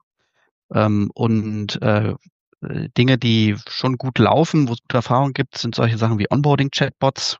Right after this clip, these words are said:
mm, oder Wissensmanagement-Chatbots, äh, oder ganz, äh, äh, basic Leitfaden für Bewerbungsgespräche, dass man sich sowas generieren lässt. Das sind dann so, äh, letztens sagte das ein Geschäftsführer,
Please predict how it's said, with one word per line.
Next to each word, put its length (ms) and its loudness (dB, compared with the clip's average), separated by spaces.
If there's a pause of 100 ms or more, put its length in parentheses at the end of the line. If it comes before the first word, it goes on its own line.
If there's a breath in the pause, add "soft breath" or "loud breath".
(420)
mm, 420 -4 (580 loud breath)
oder 240 2
Wissensmanagement-Chatbots, 1900 -2
äh, 320 2
oder 320 4
ganz, 420 -4
äh, 240 -8 (260)
äh, 200 -4 (320)
basic 380 0
Leitfaden 560 2
für 120 -6
Bewerbungsgespräche, 1000 0
dass 160 -8
man 100 -6
sich 140 -4
sowas 380 -2
generieren 460 2
lässt. 280 0 (680 loud breath)
Das 140 -2
sind 160 -2
dann 140 2
so, 260 2
äh, 340 -2
letztens 280 -2
sagte 240 -2
das 140 -2
ein 120 0
Geschäftsführer, 680 0